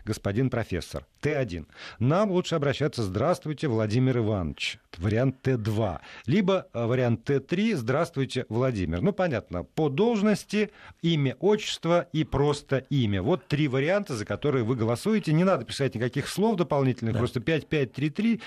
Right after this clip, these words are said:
Speaker 1: и дальше Т один, Т два или Т три.
Speaker 2: Да, а пока вы размышляете, я могу добавить, что,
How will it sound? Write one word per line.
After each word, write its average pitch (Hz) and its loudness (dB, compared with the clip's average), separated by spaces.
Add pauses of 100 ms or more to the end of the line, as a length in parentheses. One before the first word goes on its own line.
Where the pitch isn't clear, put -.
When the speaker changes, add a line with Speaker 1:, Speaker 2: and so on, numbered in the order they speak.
(140)
Speaker 1:
и 139 2
дальше 139 0
Т 151 -2
один, 170 2
Т 120 -2
два 120 2
или 127 2
Т 107 -2
три. - -
Speaker 2:
Да, 87 -2
а 208 2
пока 220 0
вы 220 2
размышляете, 240 -2
я 220 -2
могу 220 -6
добавить, 175 2
что, - -4